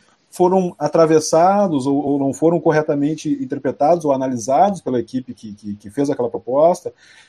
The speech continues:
E aí a comunidade científica, olhando aquele trabalho, viu, não, isto aqui, na verdade, essa hipótese não se sustenta por isso, isso e isso, então foi descartada a hipótese da cobra.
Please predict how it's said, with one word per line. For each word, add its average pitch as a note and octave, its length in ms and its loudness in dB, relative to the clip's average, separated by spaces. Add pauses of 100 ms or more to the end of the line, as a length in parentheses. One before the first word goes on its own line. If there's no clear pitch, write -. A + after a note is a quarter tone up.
E C3+ 80 4
aí D3+ 420 6
a D#3 120 2
comunidade E3 720 2
científica, G3 960 -8 (120)
olhando D#3 640 6
aquele E3 220 2
trabalho, D3+ 400 2
viu, D#3+ 140 0
não, A#2 260 0
isto G#2+ 220 -8
aqui, D#3+ 600 -6 (520)
na C#3 240 0
verdade, D3+ 800 4
essa E3+ 340 0
hipótese D3+ 500 -2
não E3 160 -2
se G3 120 -8
sustenta G3+ 640 0
por A3+ 180 -4
isso, A3 300 -2
isso G3+ 240 -4
e F3+ 180 2
isso, F3+ 140 -2
então F#3 180 -2
foi F3 140 -2
descartada E3 600 0
a E3 40 -2
hipótese - 380 -4
da D3+ 120 -2
cobra. D#3+ 420 2